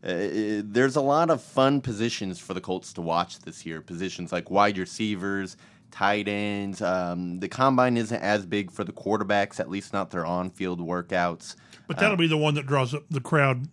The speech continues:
Speaker 2: the most, I think, the throwing drills.
Speaker 1: Yeah, the, the, the throwing drills are always interesting to see. But like Dave was kind of explaining, at the combine they carry less weight just because evaluators know they're throwing the guys that they're
Speaker 2: Right.
Speaker 1: not used to throwing to.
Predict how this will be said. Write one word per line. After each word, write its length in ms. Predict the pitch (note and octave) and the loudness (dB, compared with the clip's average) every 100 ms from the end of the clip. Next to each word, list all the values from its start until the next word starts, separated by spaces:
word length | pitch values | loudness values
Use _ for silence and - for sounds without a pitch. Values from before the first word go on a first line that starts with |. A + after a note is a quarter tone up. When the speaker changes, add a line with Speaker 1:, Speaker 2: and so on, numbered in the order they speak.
| D3+ | -2
Speaker 2:
the 100 | C3+ | 2
most, 300 | C#3 C#3 C3 | 4 4 2
I 80 | |
think, 240 | A#2+ C#3+ B2+ | -2 -2 -2
the 80 | B2+ | -4
throwing 340 | D3 C#3 C3+ | -2 0 0
drills. 400 | C3 C3 C3 - - - - - _ | 0 0 -2 -8 -14 -20 -20 -20 _
Speaker 1:
Yeah, 280 | A2 B2 A#2+ | 6 8 8
the, 140 | A2 G#2+ - | 2 -4 -6
the, 140 | B2+ | -6
the 280 | A#2 G#2 B2 | -6 -2 -2
throwing 400 | A#2+ D3+ F3+ C#3+ | 0 2 4 4
drills 400 | A#2+ B2+ B2 A2+ | 4 4 4 2
are 100 | A2 | 4
always 280 | G#2 A2 F#2+ | 4 2 0
interesting 520 | G2+ G#2 - - F#2+ | -4 -6 -6 -6 -4
to 60 | F#2 | -6
see. 240 | - F#2+ | -4 -4
But 120 | F#2 | 0
like 200 | A2 A#2+ | 2 2
Dave 240 | A#2 G#2+ G2+ | 2 -2 -2
was 140 | F#2+ | -6
kind 200 | - F#2+ | -4 -4
of 80 | F2 | -4
explaining, 540 | F2 - F#2+ F2+ F#2 | -10 -10 -8 -6 -4
at 120 | G#2 A2 | -4 -4
the 60 | |
combine 500 | - G#2 G2+ G2+ G2 | -6 -2 -2 -2 -4
they 80 | F#2 | -6
carry 260 | - G2+ F#2+ | -4 -4 -2
less 280 | F#2 - | -6 -6
weight 220 | G2 F#2+ F2 | -6 -6 -6
just 200 | G2 - | -10 -10
because 400 | F2+ G2 F2 - - _ | -6 -4 -4 -12 -20 _
evaluators 640 | F#2 G2+ G#2 G2+ G2 F2+ - | -2 2 4 2 -2 -4 -4
know 260 | F#2 F#2+ | -2 -2
they're 140 | F2+ F2+ | -2 -6
throwing 320 | - F#2 F2+ | -2 -2 0
the 80 | F2 | -2
guys 380 | F2+ E2+ F2 - | 0 0 0 -4
that 100 | F2+ | -6
they're 100 | E2+ | -2
Speaker 2:
Right. 60 | |
Speaker 1:
not 180 | F2 D#2 | -2 -4
used 200 | E2+ - | -10 -12
to 40 | |
throwing 420 | E2 F2 D#2+ D#2+ D#2+ | -10 -6 -6 -6 -10
to. 240 | - F2 | -14 -16